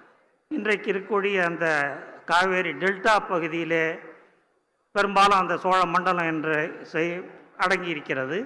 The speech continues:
அதை பற்றி நான் ஏற்கனவே ஒரு நூல் எழுதியிருக்கிறேன். அதை திருப்பி, அதை எழு-, திருப்பி மறுபடியும் அதை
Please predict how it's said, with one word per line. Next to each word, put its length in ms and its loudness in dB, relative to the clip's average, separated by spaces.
அதை 220 0
பற்றி 380 -4
நான் 280 4
ஏற்கனவே 460 2
ஒரு 200 2
நூல் 280 0
எழுதியிருக்கிறேன். 680 -2
அதை 200 -4
திருப்பி, 420 -2
அதை 240 -2
எழு-, 280 0
திருப்பி 320 -6
மறுபடியும் 480 2
அதை 160 0